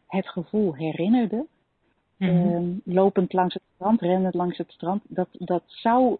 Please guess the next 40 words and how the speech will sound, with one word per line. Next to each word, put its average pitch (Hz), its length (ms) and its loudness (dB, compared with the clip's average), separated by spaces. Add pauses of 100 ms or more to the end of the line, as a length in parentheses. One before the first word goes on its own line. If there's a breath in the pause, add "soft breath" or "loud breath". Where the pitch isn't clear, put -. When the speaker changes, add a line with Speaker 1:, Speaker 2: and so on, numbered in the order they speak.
Speaker 1:
aanleiding 202 480 0
kunnen 165 240 -6
zijn 156 320 -2 (220)
tot, 165 120 -14 (140)
tot 165 200 -10
denken 185 300 0
van, 175 160 -2
"Oh, 202 340 2
dus 185 200 -4
ik - 140 -8
moet, 196 240 -6
eh, 185 240 -6
op 196 100 -8
mijn 185 120 -4
blote 190 240 -2
voeten 175 180 -8
langs 180 180 -4
het 180 100 -10
strand 190 260 -6
rennen 190 260 -4
en 170 200 -4
dan 180 300 0
heb 196 160 -4
ik 185 60 -6
dat - 200 -8
gevoel." 180 340 -4 (360 loud breath)
Maar 190 120 2
dan 208 100 4
hebben 226 200 2
we - 60 -8
het 233 100 4
weer 226 100 2
over 214 140 -2
tweedehands, 214 580 -2
eh, 214 120 0
geluk, 214 300 -2
het, - 140 -8
het - 160 -10
streven 214 540 -2
ernaar. 139 500 -6